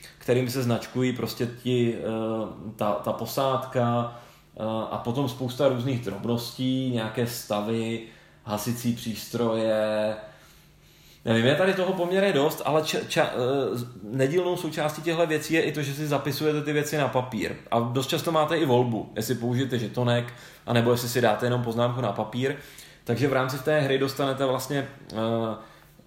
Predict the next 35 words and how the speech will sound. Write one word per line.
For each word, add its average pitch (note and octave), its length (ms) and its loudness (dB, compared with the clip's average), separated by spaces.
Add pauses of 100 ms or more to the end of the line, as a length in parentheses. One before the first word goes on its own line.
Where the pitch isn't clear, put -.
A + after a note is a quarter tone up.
(600)
formuláře, C3+ 800 4
které C3 240 4
si C3 100 -4
můžete B2 260 0
nakopírovat, B2+ 680 4
nebo A#2 160 0
si B2+ 180 -4
je B2 60 2
můžete A#2+ 280 -2
stáhnout A#2 440 0
z - 40 -6
internetu C3 640 0 (300)
a G#2+ 60 -6
vytisknout. C#3+ 880 0 (1160)
A, A#2+ 480 4
eh, A#2 300 4
do A#2+ 100 2
těch C3 180 0
si C3 120 -2
zaznamenáváte A#2 1080 4 (260)
jak A#2 160 2
celou C#3+ 240 4
tu B2 100 -2
kampaň, B2 640 2
jak A#2+ 200 -2
celou A#2+ 320 0
ty, A#2+ 260 2 (180)
všechny B2 340 -2
ty B2 100 0
vaše A#2+ 280 2
mise, A#2+ 280 0
tak A#2 160 0
tu A#2+ 100 -4
konkrétní B2 580 2
misi, A#2 500 0